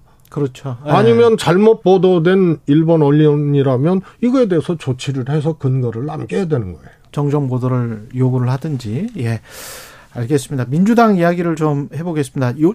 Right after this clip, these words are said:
Speaker 1: 요즘 당내 분위기는 어떻게 보세요?
Speaker 2: 음, 체포동의안 지난번에 이제 이탈표가 좀 나왔고,
Speaker 1: 예.
Speaker 2: 그런 이유로,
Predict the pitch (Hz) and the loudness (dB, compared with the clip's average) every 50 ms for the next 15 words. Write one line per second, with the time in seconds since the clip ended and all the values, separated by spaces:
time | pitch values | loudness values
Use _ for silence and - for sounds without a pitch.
0 | - 202 170 160 165 226 233 196 - 143 151 160 214 247 - - 151 165 190 196 | 0 -2 -2 -2 0 0 -2 -2 -4 -4 -2 0 0 0 -2 -4 -6 -6 -4 -2
1 | 233 220 214 202 190 180 190 220 196 143 127 120 120 - - 180 - - 202 185 | -2 0 0 0 -2 -2 -4 -4 -4 -6 -8 -10 -10 -10 -10 -10 -4 -4 -2 0
2 | 160 139 127 117 - - _ - - - 120 - 127 120 127 170 214 - _ _ | 0 -2 -4 -6 -10 -16 _ -16 -8 -8 -6 -4 -4 -4 -4 -4 -6 -10 _ _
3 | _ _ _ _ - - - - - - - - - - - - - - - _ | _ _ _ _ -20 -20 -20 -20 -20 -20 -20 -20 -20 -20 -20 -20 -20 -20 -20 _
4 | _ - _ - - _ _ _ - 165 175 180 180 180 180 180 180 180 175 170 | _ -20 _ -20 -20 _ _ _ -4 -2 0 2 2 2 4 4 4 2 2 2
5 | 170 165 170 - _ _ - - - - 220 208 - 233 226 190 214 214 208 202 | 0 -2 -4 -6 _ _ -20 -12 -4 -4 -4 0 0 -2 2 2 2 2 4 4
6 | 202 196 190 185 180 180 175 156 - 175 175 175 175 170 165 165 160 156 160 156 | 4 4 4 4 4 4 2 2 2 2 2 2 2 2 2 2 4 4 4 4
7 | 151 143 135 139 147 143 135 139 131 - 147 147 131 127 143 135 127 120 117 113 | 4 2 2 2 2 2 2 0 0 0 -2 -2 -2 0 -2 -2 0 0 0 -2
8 | 107 101 117 113 107 107 113 110 110 104 101 101 101 104 98 - - - 165 147 | -2 -2 -4 -6 -4 -4 -6 -6 -6 -6 -6 -6 -6 -8 -8 -10 -10 -6 -4 -2
9 | 131 117 110 110 123 151 170 - - 127 127 127 127 123 117 113 117 120 120 117 | -2 -2 -2 -4 -6 -8 -10 -6 -4 -2 0 2 2 2 2 2 0 0 0 0
10 | 117 117 117 113 | 0 -2 -2 -4